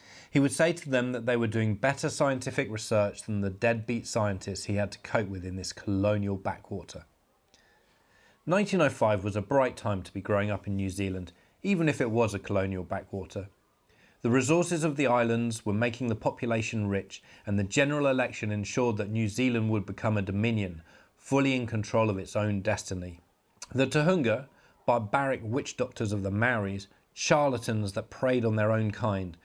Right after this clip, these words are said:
had been outlawed by Parliament, and Western medicine was bringing the Maoris into the twentieth century.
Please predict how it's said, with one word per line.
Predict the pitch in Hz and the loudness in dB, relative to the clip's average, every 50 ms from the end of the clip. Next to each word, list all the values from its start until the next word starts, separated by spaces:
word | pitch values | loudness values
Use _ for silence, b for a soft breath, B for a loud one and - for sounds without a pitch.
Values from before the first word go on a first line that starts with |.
| b b b | b b b
had | - 101 | -4 -2
been | 95 120 113 113 110 | 0 2 0 0 0
outlawed | - 143 147 143 123 127 117 117 113 101 | 0 -2 -2 0 0 2 2 2 2 0
by | 107 107 101 | -2 -4 -4
Parliament, | - - - 120 110 110 104 95 95 87 80 b b b b - | -4 -2 2 2 2 2 2 0 -4 -8 -12 b b b b -6
and | 101 98 101 104 | -4 -2 0 2
Western | 131 151 147 - - 143 127 120 120 | 2 2 2 0 -4 -4 -2 0 0
medicine | 120 123 113 110 107 - 110 101 98 | 0 0 0 0 -2 -2 -2 -2 -2
was | 98 95 | -2 -4
bringing | - - 123 131 135 139 139 135 | -4 -2 0 0 0 0 0 0
the | 131 123 | 0 0
Maoris | 110 107 110 110 107 107 104 104 98 98 | 0 0 2 2 0 0 0 -2 -2 -4
into | 107 101 98 - | -4 -6 -6 -6
the | 92 90 87 | -8 -10 -10
twentieth | - - - 117 110 107 107 117 107 98 | -10 -6 -2 -2 0 0 0 -2 -2 -4
century. | - - 107 95 92 - - 98 85 80 | -4 -4 -6 -6 -6 -8 -12 -12 -14 -14